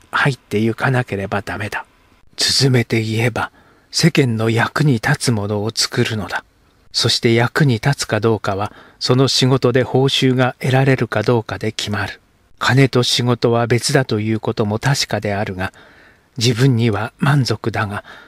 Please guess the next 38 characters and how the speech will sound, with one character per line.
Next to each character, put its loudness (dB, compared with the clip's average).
金 4
に 4
は 0
な 0
ら 4
な 2
い -4
と -2
い -2
う -2
も -2
の -4
は、 -6
実 0
際 2
に 0
は -2
世 2
間 2
の 0
役 2
に 2
立 -2
た 0
な 4
い -2
と -4
言 -2
っ -12
て -2
も 0
間 0
違 0
い -12
で -6
は -8
な -8
い。 -16